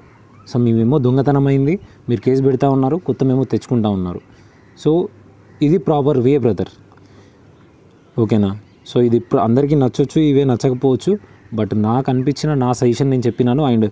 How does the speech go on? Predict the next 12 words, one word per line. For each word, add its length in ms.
పాస్ట్‌లో 360
కూడా 100
చాలా 240
వీడియో 180
చేసినాను 320
బ్రదర్, 200
ఎవరిని 380
నమ్మకండి, 460
ఎవరిని 240
నమ్మకండి 460
అని 140
చెప్పేసి. 420